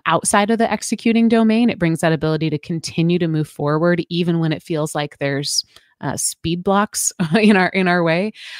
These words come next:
Um, within the executing domain, restorative, I think, brings that ability to say, "It's not just about what we did today. It's not just about where we're going tomorrow. It's about how we're utilizing all of the resources that we have,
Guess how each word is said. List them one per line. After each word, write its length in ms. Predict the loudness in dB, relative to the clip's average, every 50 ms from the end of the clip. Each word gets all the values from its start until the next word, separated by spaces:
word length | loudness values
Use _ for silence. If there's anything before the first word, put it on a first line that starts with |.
| -12 -4 0
Um, 280 | 2 2 2 2 0 -2 0
within 380 | 0 0 0 2 0 0 0
the 140 | 0 -2 -2
executing 640 | -4 -6 -4 -4 -6 -6 -4 -2 -2 -2 -2 -2 -4
domain, 400 | -4 -4 -4 -4 -4 -4 -4 -4
restorative, 640 | -4 -4 -4 -2 -2 0 0 0 2 2 0 0 0
I 80 | -2 -4
think, 260 | -4 -6 -6 -6 -4
brings 420 | -4 -2 -2 -2 -2 -4 -4 -8 -12 -16 -20 -6 _
that 140 | 0 2 2
ability 440 | 2 2 2 2 2 0 0 -2 -2
to 80 | -4 -4
say, 200 | -4 -4 -4 -4
"It's 140 | -4 -4
not 280 | -2 0 0 0 0 0
just 260 | 0 0 0 0 0 -2
about 240 | 0 0 0 0
what 160 | 0 0 0 0
we 100 | -2 -2
did 240 | 0 -2 -2 -2
today. 380 | -4 -8 -4 0 2 2 4 2
It's 140 | 0 0 -2
not 100 | -6 -4
just 200 | -4 -4 -4 -2
about 180 | -2 -2 -2 0
where 100 | -2 -2
we're 60 | -2
going 240 | -2 -2 -2 -2 -4
tomorrow. 420 | -4 -4 -2 0 2 2 2 2 0 -4 -14 -10
It's 100 | -6 -2
about 160 | 0 0 0
how 160 | 2 2 2 2
we're 160 | 4 2 2
utilizing 640 | 2 0 0 -2 -2 -2 -2 -2 -2 -2 -4 -4 -2
all 240 | 0 0 0 0
of 80 | -2 -4
the 80 | -4 -4
resources 640 | -4 -4 -6 -4 -4 -4 -4 -4 -4 -6 -6 -4
that 140 | -4 -6 -6
we 80 | -8 -10
have, 500 | -10 -6 -2 -2 0 0 0 -2 -4